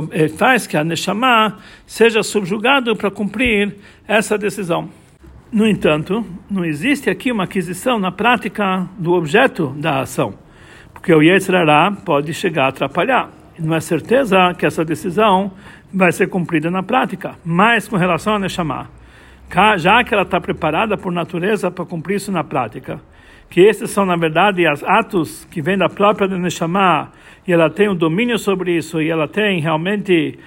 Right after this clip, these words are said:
a, a posse disso, por isso recai sobre ela a obrigação de cumprir suas palavras, mesmo que ainda não chegaram pro mundo, mesmo que está fora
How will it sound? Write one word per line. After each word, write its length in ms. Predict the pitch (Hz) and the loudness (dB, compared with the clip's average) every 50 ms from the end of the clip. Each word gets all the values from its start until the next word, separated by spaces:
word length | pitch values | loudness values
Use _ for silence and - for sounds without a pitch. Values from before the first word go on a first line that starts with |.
| - - - _ | -20 -20 -12 _
a, 100 | - 170 | 0 0
a 300 | 156 - - - 185 147 | 0 2 2 0 2 2
posse 420 | 117 - 185 165 160 156 - - 180 | 2 2 2 4 4 2 2 -2 -2
disso, 460 | 180 185 190 190 190 - 262 285 269 - - - | -2 -2 -4 -4 -4 -6 -6 -6 -8 -10 -14 -14
por 160 | - 175 160 | -12 -8 -6
isso 460 | 190 269 302 - - 226 214 202 202 196 | -4 -4 -4 -4 -4 -2 -2 -2 -2 -2
recai 520 | 139 117 147 160 156 - 202 214 240 226 | -4 -4 -4 -6 -4 -2 -2 0 0 0
sobre 300 | - - 220 196 196 202 | -2 -4 -6 -4 -2 0
ela 140 | 226 233 220 | 0 0 0
a 20 | |
obrigação 680 | 190 196 196 202 226 208 - - 247 240 202 196 208 202 - - - - - - _ _ - | -2 -4 -4 -4 -6 -4 -2 0 0 2 2 0 -2 -4 -8 -16 -20 -20 -20 -20 _ _ -10
de 80 | 170 | -6
cumprir 340 | - - 160 139 - 214 220 | -4 -4 -4 -2 -2 -2 -2
suas 240 | 208 - 208 180 - | 0 0 -2 -2 -2
palavras, 580 | - 202 190 202 240 240 233 202 202 196 185 | -2 0 2 4 4 2 2 2 0 0 0
mesmo 400 | 160 165 185 233 240 208 175 208 | -2 -2 0 0 0 0 -2 -4
que 140 | 196 - 196 | -6 -4 -4
ainda 220 | 185 208 214 208 202 | -2 -2 -4 -4 -6
não 100 | 190 185 | -6 -6
chegaram 420 | - - 185 160 202 220 226 208 | -6 -6 -6 -4 -4 -4 -4 -6
pro 160 | 151 - 202 | -6 -4 -4
mundo, 300 | 196 214 247 247 226 202 | -2 -2 -2 -2 -2 -4
mesmo 220 | 196 202 202 202 196 | -4 -4 -4 -4 -4
que 100 | - - | -4 -4
está 240 | 170 165 - 190 | -4 -4 -4 -6
fora 520 | - - - 208 220 208 196 175 175 180 | -4 0 2 2 2 2 2 2 0 0